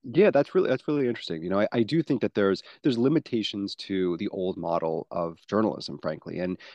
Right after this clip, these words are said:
you know, I, like, the sixty Minutes, you can at least tell a little bit more of a, of a nuanced story. But a cable news hit, you're talking about three, four minutes, you know, if, if that.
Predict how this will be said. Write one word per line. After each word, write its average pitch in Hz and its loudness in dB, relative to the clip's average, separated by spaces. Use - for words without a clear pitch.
you 95 -2
know, 87 2
I, 92 4
like, 107 2
the 101 -2
sixty - 2
Minutes, 120 2
you 104 -4
can 101 -2
at 104 0
least 120 0
tell 95 2
a - 4
little 113 0
bit 110 0
more 110 -4
of 101 -6
a, 101 -2
of 101 -8
a - -4
nuanced 101 -4
story. 95 0
But 120 4
a 139 4
cable 131 6
news 107 2
hit, - -4
you're 104 -8
talking 98 -6
about 92 -6
three, 104 2
four 95 0
minutes, 90 -2
you 101 -6
know, 90 0
if, - -2
if 127 2
that. 90 2